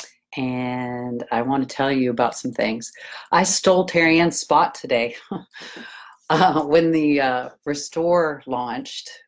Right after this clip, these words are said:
I was so excited, and I asked her if I could snag her spot today. So I hope you don't mind that you're not getting a recipe from Terry Ann. You get to hear from Joni.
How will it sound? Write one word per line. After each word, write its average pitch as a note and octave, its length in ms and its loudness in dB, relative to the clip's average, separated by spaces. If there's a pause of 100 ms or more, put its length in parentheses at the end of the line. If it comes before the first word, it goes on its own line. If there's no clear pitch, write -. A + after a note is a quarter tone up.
I D3 100 0
was C#3 240 -4
so F#3+ 160 2
excited, G#2 580 -4 (540)
and C#3 260 0
I C3 80 0
asked D3 360 -2
her C3+ 100 0
if A#2 100 -6
I B2+ 140 0
could B2 280 -8
snag B2+ 380 -4
her B2 140 -2
spot A#2+ 400 -4
today. A2 420 -6 (320)
So - 180 2
I C#3+ 60 4
hope D#3+ 220 2
you D3 40 -2
don't C#3 160 0
mind B2+ 300 0
that - 80 -2
you're A#2+ 100 -6
not A#2+ 200 -8
getting B2 180 -6
a B2 60 -10
recipe B2 360 -4
from A#2 160 -10
Terry C#3+ 340 -2
Ann. F3 360 0 (240)
You C#3 80 -4
get C3+ 200 0
to C3+ 60 -10
hear B2 240 0
from A#2 280 -6
Joni. F3+ 500 0